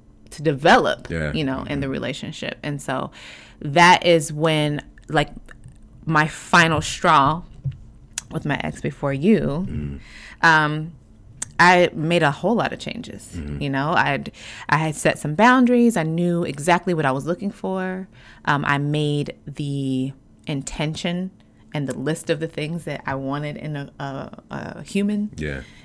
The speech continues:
Speaker 1: in a partner, in a spouse, in a husband. And then you showed up,
Speaker 2: <laughs>
Speaker 1: you know? So I passed my R and B,
Speaker 2: Yeah.
Speaker 1: you know, education with flying colors.
Speaker 2: You
Speaker 1: But
Speaker 2: did.
Speaker 1: that, that was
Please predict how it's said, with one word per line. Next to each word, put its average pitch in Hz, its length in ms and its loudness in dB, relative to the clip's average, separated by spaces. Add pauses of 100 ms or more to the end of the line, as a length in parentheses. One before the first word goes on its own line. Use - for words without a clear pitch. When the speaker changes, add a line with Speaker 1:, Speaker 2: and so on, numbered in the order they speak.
Speaker 1:
in 131 100 -8
a 127 80 -6
partner, 196 420 2
in - 120 -8
a 147 80 -8
spouse, 196 320 -2
in - 80 -6
a - 20 -8
husband. 190 440 -6 (640)
And 143 160 -12
then 131 160 -12
you 131 140 -16
showed - 300 -16 (120)
up, 151 140 4 (160)
Speaker 2:
<laughs> 113 140 -6
Speaker 1:
you 151 100 -2
know? 143 240 0 (360)
So 202 180 6
I 180 100 8
passed 190 680 4
my 151 280 4
R 147 180 4
and 147 140 -2
B, 143 380 -4 (160)
Speaker 2:
Yeah. 85 200 0
Speaker 1:
you 80 60 2
know, 135 300 -2
education - 540 -6
with 135 160 -8
flying 135 380 -8
colors. - 440 -8
Speaker 2:
You 73 80 -6
Speaker 1:
But 135 220 0
Speaker 2:
did. - 100 -10 (500)
Speaker 1:
that, - 360 6 (180)
that 185 360 2
was 185 420 -2